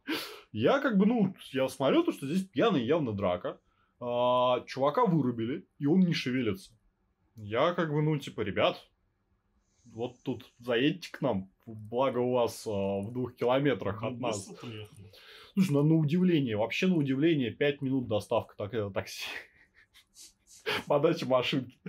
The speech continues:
Speaker 1: Ну, то есть, реально пять минут. Ну, они, в принципе, и недалеко, я так понимаю, где-то у них там в двух-трех километрах, а, отделение. Но они, то есть, прям вот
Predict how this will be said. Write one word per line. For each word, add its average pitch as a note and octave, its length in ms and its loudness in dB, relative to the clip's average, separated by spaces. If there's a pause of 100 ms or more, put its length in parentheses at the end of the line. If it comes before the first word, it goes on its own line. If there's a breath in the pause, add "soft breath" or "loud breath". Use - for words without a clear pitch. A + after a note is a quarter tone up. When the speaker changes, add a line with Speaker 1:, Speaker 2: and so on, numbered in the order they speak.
(960 loud breath)
Speaker 1:
Ну, D#3+ 140 0
то D#3 80 0
есть, - 140 -6
реально E3 240 2
пять C3+ 200 -2
минут. C#3+ 220 -4
Ну, F3+ 220 2
они, F3 300 4
в - 300 -14
принципе, F#3+ 400 2
и E3+ 60 2
недалеко, F3 480 0
я G#3+ 100 4
так - 180 -4
понимаю, B2+ 400 0
где-то A#2 300 -8
у G#2 60 -6
них G2+ 300 -8
там F2+ 160 -20
в - 100 -20
двух-трех C#3 520 -4
километрах, G2 640 -8
а, F2+ 600 -14 (680)
отделение. G#2+ 720 -4 (340)
Но G#2 160 2
они, E3 340 2
то - 180 -8
есть, G#2+ 180 -6
прям A#2+ 240 0
вот G#2 140 -2